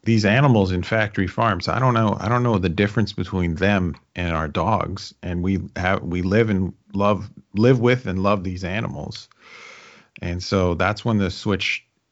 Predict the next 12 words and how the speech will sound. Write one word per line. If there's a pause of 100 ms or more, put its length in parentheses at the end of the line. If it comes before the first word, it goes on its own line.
(280)
happened. (180)
And (380)
at
the,
you
know,
I'm
the
cook
of
the
house,